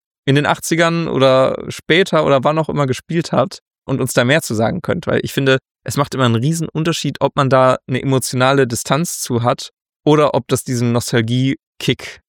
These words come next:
einem nochmal mitgibt und man dann von, von Grund auf dem Spiel viel gnädiger gegenübersteht.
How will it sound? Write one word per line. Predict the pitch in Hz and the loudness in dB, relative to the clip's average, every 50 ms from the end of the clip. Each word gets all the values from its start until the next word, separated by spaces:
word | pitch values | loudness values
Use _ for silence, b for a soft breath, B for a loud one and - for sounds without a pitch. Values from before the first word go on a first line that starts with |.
| _ _ _ _ | _ _ _ _
einem | 117 117 110 110 | 0 0 0 0
nochmal | 110 107 - - 107 | 0 -2 -2 -2 -2
mitgibt | 107 107 104 - - - 117 123 - - - _ _ _ _ _ _ _ _ - | 0 -2 -2 -2 -2 -4 -4 -4 -6 -12 -18 _ _ _ _ _ _ _ _ -6
und | 131 127 | -2 0
man | 123 120 120 123 | 2 2 2 2
dann | 127 127 | 2 0
von, | 117 - - 127 120 120 120 | 0 0 0 0 0 -2 -2
von | - - 123 120 113 | -2 0 0 0 2
Grund | 117 120 139 156 147 | 2 0 0 0 0
auf | - 139 135 139 127 - - - _ _ _ - | 0 2 2 2 0 -2 -8 -18 _ _ _ -4
dem | 123 120 | -4 -2
Spiel | - - - 147 143 | -2 -2 0 0 0
viel | 123 - - 151 135 131 127 120 | 0 0 0 0 2 2 2 2
gnädiger | 113 117 123 139 143 131 117 113 107 | 0 0 0 2 2 2 2 2 0
gegenübersteht. | 95 107 104 101 107 131 - 117 - - - 117 117 - - | 0 -2 -4 -6 -6 -6 -4 -4 -4 -4 -4 -6 -6 -6 -8